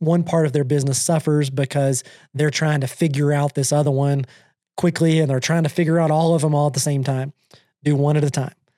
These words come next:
Let's focus on printing first. Get really good at screen printing first. And if you start off with Plastisol, don't go back and forth between Plastisol and water base. Do Plastisol and get really good at that.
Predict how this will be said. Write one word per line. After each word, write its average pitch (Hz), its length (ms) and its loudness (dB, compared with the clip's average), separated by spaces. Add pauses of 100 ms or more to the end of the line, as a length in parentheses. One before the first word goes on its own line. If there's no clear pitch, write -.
(300)
Let's 135 160 -6
focus 165 340 2
on 170 140 2
printing 175 440 2
first. - 560 -4 (520)
Get 151 160 -2
really 160 420 2
good 156 240 2
at 160 100 -2
screen 147 340 -2
printing 131 260 -4
first. - 400 -10 (380)
And 135 120 0
if 135 140 -2
you 190 80 4
start 175 300 2
off 180 160 0
with 156 120 -2
Plastisol, 165 760 0 (280)
don't 165 200 2
go 180 100 2
back 160 240 0
and 165 100 -2
forth 151 200 -2
between 147 260 -2
Plastisol 139 480 -2
and 127 100 0
water 123 200 0
base. - 340 -10 (1120)
Do 170 260 4
Plastisol 165 800 2
and 139 100 0
get 139 160 0
really 147 380 2
good 139 220 0
at 131 120 -4
that. - 240 -8